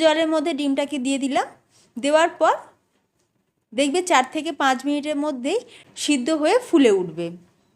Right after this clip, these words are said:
আর এই যে দেখো, চার মিনিটের মধ্যেই ডিমটা কিন্তু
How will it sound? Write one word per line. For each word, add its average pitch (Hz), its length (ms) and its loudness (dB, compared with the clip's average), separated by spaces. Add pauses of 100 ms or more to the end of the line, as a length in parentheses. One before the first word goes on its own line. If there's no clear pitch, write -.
(1300)
আর 214 140 -6
এই 196 80 -6
যে 220 60 -12 (100)
দেখো, 208 240 -4 (520)
চার 254 240 6
মিনিটের 320 400 -2
মধ্যেই 320 320 -2 (220)
ডিমটা 226 320 -6
কিন্তু 262 160 -6